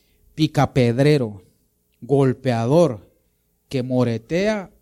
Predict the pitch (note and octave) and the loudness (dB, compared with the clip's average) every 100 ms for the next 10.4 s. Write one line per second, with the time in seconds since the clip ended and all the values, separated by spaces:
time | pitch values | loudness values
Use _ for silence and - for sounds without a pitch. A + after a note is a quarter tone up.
0 | _ D3 C#3 B2 A2+ - D3 D#3 B2+ F#2+ | _ -10 -10 -8 -10 -2 0 2 0 -4
1 | - _ _ _ _ _ _ - F3+ F4 | -14 _ _ _ _ _ _ -12 -2 0
2 | C4+ F#3 C4 D4 E3+ D#3 F3 G#3+ A3 G#3 | 0 2 2 2 0 2 0 2 0 0
3 | A#3+ B3+ F3+ C#3+ F#3+ G3 F3 C#3+ F#3+ G3 | -2 -2 -4 -6 -6 -4 -6 -6 -6 -4
4 | D3 F3 F3+ D#3+ C3+ B2+ G#3+ G#3+ D3 C#3+ | -4 -8 -8 -8 -8 -10 -12 -8 -6 -6
5 | D#3 - _ _ G2+ G#2+ C3 A3 B3 - | -8 -10 _ _ -4 2 6 6 4 0
6 | - _ - A#2+ E3 C4 B3+ A3+ F#3 E3+ | -14 _ -10 -2 -2 0 0 0 -4 -4
7 | F3+ E3 C#3 D#3 C#3+ - F3+ A#3 D#3+ A#2+ | -4 -4 -4 -4 -4 -4 -4 -2 -6 -8
8 | - _ _ - G3 C#4 C#4 A#3+ A3 G#3+ | -16 _ _ -14 -4 0 2 4 4 0
9 | - D#3+ G#3 G#3 F3+ C3+ D#3+ F3 C4+ D4 | -6 -8 -6 -6 -8 -4 -4 -4 -8 -12
10 | F3+ A#2+ F#3+ A3 | -14 -18 -18 -18